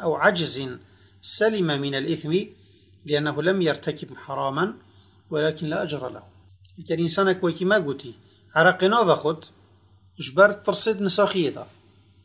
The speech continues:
یان کارێکی خراپ ناکات، شەرمادا. نەویرە ژبەر شەرتا، مەسەلەن. هەنگی ئەو خۆ گوناه بوو نایەتە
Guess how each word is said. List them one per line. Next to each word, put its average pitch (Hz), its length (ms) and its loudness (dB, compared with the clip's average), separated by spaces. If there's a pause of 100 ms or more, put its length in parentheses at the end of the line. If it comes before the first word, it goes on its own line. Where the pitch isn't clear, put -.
(520)
یان 180 240 4
کارێکی 196 400 6
خراپ 196 220 6
ناکات، 220 320 0 (120)
شەرمادا. 139 560 6 (880)
نەویرە 185 360 10
ژبەر 165 260 2
شەرتا، 160 320 -2 (140)
مەسەلەن. 120 400 -8 (400)
هەنگی 156 360 -4 (800)
ئەو 160 140 2
خۆ 160 160 -6
گوناه 175 220 4
بوو 196 120 4
نایەتە 285 220 0